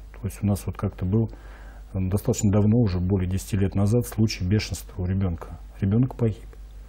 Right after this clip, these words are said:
С чем это связано? С тем, что родители не обратили внимания на то, что ребёнка, э, покусала собака, причём собака была домашняя. С какой-то, то есть она до этого была спокойной. Значит, на это никто внимания не обратил,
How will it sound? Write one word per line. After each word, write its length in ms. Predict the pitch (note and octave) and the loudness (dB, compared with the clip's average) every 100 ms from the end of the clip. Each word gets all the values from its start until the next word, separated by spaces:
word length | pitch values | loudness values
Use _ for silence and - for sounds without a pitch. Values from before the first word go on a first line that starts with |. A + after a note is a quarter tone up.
| - - - - - - - | -18 -18 -18 -16 -18 -16 -14
С 40 | - | -8
чем 260 | - A#2+ | 2 4
это 140 | F#2+ G2 | 4 0
связано? 460 | - A2 F2 F2 - | 2 4 4 0 -4
С 80 | - | -8
тем, 240 | - G#2+ | 2 2
что 400 | G2 - G#2+ F#2 - - - - | 2 0 2 2 -2 -16 -8 0
родители 680 | G#2 G#2+ G#2+ - F#2 G2+ - - - - - | 2 4 4 2 0 -2 -4 -12 -18 -6 2
не 100 | G#2+ | 4
обратили 460 | G2+ A#2+ B2 G2+ | 6 4 4 2
внимания 720 | F#2+ G2+ A2 G2+ F2 F2+ E2+ - | 4 4 4 4 2 -2 -4 -4
на 400 | G#2+ G#2 F#2+ F2+ F#2 - | 0 2 2 0 -6 -4
то, 100 | G#2+ | -4
что 220 | - - | -2 -2
ребёнка, 560 | F#2+ G#2 F#2 F2 F#2 F2 - - - - - - | 2 2 2 -2 -6 -6 -10 -16 -16 -16 -10 -4
э, 180 | G2 F2+ | -2 -2
покусала 440 | F#2 A2+ - G#2 | 0 0 4 2
собака, 520 | F#2+ - A#2 D3 - F2 | 2 2 4 4 0 -8
причём 320 | - - G2+ | -6 -2 0
собака 340 | - A#2+ A2 | 2 2 2
была 200 | G2+ G#2 | 0 0
домашняя. 580 | F#2 A2+ F#2+ - E2 D#2 - - - - - | 2 2 0 -4 -8 -8 -12 -18 -18 -18 -10
С 40 | |
какой-то, 280 | - G#2 G2+ | -4 -2 -2
то 80 | - | -4
есть 140 | G2 | -2
она 140 | G#2+ A2+ | 2 4
до 160 | G#2+ | 6
этого 180 | A#2+ G#2+ | 4 4
была 180 | F#2+ G2 | 0 0
спокойной. 600 | - A2+ A2 G2+ F2 F2 - - - - - | -2 -2 0 0 0 -4 -8 -16 -18 -18 -6
Значит, 240 | G2+ G#2+ | -4 0
на 140 | G2 A#2 | 4 4
это 200 | A#2+ F#2+ | 4 4
никто 280 | A2 - G#2+ | 2 2 2
внимания 460 | F#2 G#2+ G#2+ F#2 | 4 4 4 4
не 80 | F#2+ | 4
обратил, 560 | G2 G#2 A2+ D3 C#3+ | 4 4 2 2 2